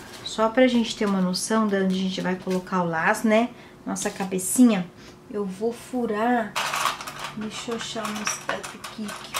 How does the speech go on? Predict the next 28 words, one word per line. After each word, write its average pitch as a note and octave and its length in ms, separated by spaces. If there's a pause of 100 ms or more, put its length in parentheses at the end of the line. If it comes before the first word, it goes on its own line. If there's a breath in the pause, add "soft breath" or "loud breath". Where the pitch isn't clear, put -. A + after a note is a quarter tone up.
(380)
fura. A3 580 (1120)
Essa A3 180
aqui - 180
fura. - 320
Deixa F3 220
eu G3 60
só - 100
tirar F#3 260
essa - 200
massa D#3+ 340
amarela. B2+ 400 (1120)
Ó, F3 180 (840 loud breath)
vai F3 160
vir F3 220
aqui F3 400 (120)
com F3+ 180
ele, F#3+ 540
né? G3+ 340 (140)
A F#3+ 60
gente - 260
vai... G3+ 340 (520 loud breath)
Você - 140
pode A3 240
usar A3 120
aquele A3+ 320
pincel... A3 680
Pincel G#3+ 400
não, E3+ 260